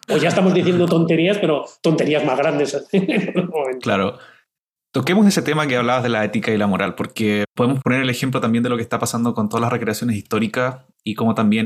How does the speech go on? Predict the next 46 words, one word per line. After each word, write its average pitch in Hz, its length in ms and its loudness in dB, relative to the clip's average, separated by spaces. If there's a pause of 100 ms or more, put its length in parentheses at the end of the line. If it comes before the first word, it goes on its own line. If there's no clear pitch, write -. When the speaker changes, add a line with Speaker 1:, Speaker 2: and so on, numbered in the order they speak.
(120)
Speaker 2:
por 101 120 -2
el 104 60 0
mero 120 300 2
hecho 123 300 -2
de, 110 220 0 (560)
de 110 120 -4
atraer 107 280 -2
más, 113 280 -2
eh, 101 280 -2
audiencia, 120 680 -2
¿cierto? - 280 -6
Le 107 100 -2
cambian 113 300 0
algunas 113 260 -2
cosas 113 320 -6
a 110 40 -6
la 110 60 -4
historia, 107 720 -4 (160)
le 98 80 -6
agregan 104 420 -2
quizás - 300 -8
un 104 140 -12
personaje 101 760 -6 (300)
o 104 120 -10
cambian 107 680 0
la, 101 220 -4
la, 98 300 -4
la - 120 -14
fisionomía 107 480 -2
de - 60 2
un 190 60 0
personaje - 400 -6
hasta - 140 -8
incluso. - 460 -6
Speaker 1:
Sí. 104 80 -4 (840)
Speaker 2:
Este - 220 -2
ejemplo 143 260 0
también 139 220 0
es 127 40 0
muy 147 120 2
simplista, 139 440 -2
que 131 120 -2
es 123 40 -2
como 117 360 0
nuestra 110 280 -2
sociedad, 120 480 -2